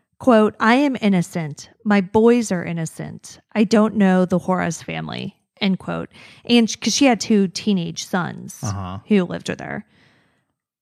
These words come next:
Speaker 1: The other two homes that were searched belonged to her family members,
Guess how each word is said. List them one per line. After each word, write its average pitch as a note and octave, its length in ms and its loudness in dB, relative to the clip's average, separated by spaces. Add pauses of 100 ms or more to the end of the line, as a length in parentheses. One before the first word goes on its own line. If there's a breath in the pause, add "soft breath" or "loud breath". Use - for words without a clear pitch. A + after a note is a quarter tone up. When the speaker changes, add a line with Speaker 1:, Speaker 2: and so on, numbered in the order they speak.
(240)
Speaker 1:
The A3+ 200 2
other F4 300 4
two A3 280 2
homes E3+ 440 0
that - 160 -2
were F#3 100 0
searched F3+ 440 -2
belonged F#3 300 4
to E3+ 100 -2
her E3 120 -4
family C4+ 460 2
members, E3 920 -6